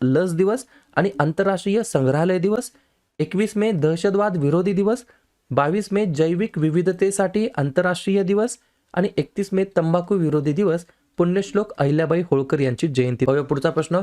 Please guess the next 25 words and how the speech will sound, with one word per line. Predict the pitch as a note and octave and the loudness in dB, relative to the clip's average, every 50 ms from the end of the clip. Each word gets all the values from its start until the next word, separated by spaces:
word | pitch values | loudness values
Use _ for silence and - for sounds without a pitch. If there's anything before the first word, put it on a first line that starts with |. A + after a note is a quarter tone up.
| F#3+ - - - _ _ _ | -4 -8 -16 -20 _ _ _
भारताने | - A2+ C#3 C#3+ - - - E3+ F3 F#3+ | -2 0 0 0 0 0 0 0 0 -2
कोणत्या | F#3+ - - D#3 D#3 D#3 D3 F#3 F3+ | -2 0 0 0 0 0 0 0 0
राज्यामध्ये | E3 D#3 B2 A2 A2+ D#3+ D3+ B2 A2 A2 B2+ D#3+ D#3+ - - - _ - | 0 0 0 0 0 0 0 2 2 2 0 0 -2 -6 -16 -20 _ -12
स्ट्रॅटोस्फेरिक | - - - - D#3+ D#3+ D#3 D3+ - D#3+ E3+ F#3 D3+ C#3+ D#3+ - - - _ _ - - - - E3 E3 D#3+ D#3+ E3 C3 C3+ - - - _ _ - | -12 -4 0 0 0 0 -2 -6 -4 -2 0 2 2 0 -2 -4 -10 -20 _ _ -12 -6 -2 0 0 2 2 2 2 0 0 -2 -8 -16 _ _ -2
एअरशिप | - - D3+ E3 E3+ D#3+ - - D#3+ B2 B2+ - - _ _ _ | 0 2 2 2 0 -2 -2 0 0 0 0 -2 -8 _ _ _
प्लॅटफॉर्मच्या | - E3 D#3+ D#3+ - - E3 E3 D#3 D#3 - F3+ F3+ | 2 2 2 0 0 0 0 0 0 0 0 0 0
पहिल्या | F3 F3+ - D3 C#3 D3 D#3 E3 E3+ - C3+ | 0 0 0 0 2 2 0 0 0 0 -2
उड्डाण | C3 B2+ B2 C#3+ D3+ D3+ | 0 2 2 0 0 0
चाचण्या | D3 - B2+ A2+ - B2+ D3+ E3 | 0 0 0 0 0 -2 -2 0
घेतलेल्या | C#3+ C#3 C3+ - - A2+ A2+ A2 G#2+ | 0 0 -2 0 0 0 2 0 0
आहेत? | G#2+ G#2 - _ - | -2 -6 -8 _ -14
तर | A#2 | -6
पर्याय | - - C3+ C#3 C#3+ | -2 0 0 0 0
क्रमांक | - C#3+ C#3 C#3+ D3 C#3+ - | 0 -2 -2 -2 -2 -4 -2
डी, | D3 E3 F3 E3+ F3 F3 - - _ _ - | -2 0 0 -2 -4 -6 -12 -20 _ _ -2
एमपी, | B2+ C3 C#3 C3+ - D3 A2 A2 - | 0 0 0 0 0 0 0 -2 -2
मध्य | A2+ A2+ C3 B2+ C3 E3 | -2 -2 -2 0 0 -2
प्रदेश | E3+ E3 D3+ F#3 F#3 - - | 0 0 -2 -2 -4 -2 -2
हे | D#3 C#3+ | -2 0
या | C#3+ C3+ | 0 0
प्रश्नाचं | C3 - A#2+ - - A#2 A2 - - D3 | -2 -4 -6 -4 -4 -4 -4 -2 -2 0
योग्य | C3+ A#2+ G#2+ G2+ - - A#2 | 0 0 -2 -2 -4 -2 -2
उत्तर | A2 A2 A2 - F3 F#3 | -2 -2 -2 -2 -2 0
असणार | C#3+ A2 - - A2+ G#2 | 0 -2 -4 -6 -6 -4
आहे. | G2 G#2 | -4 -2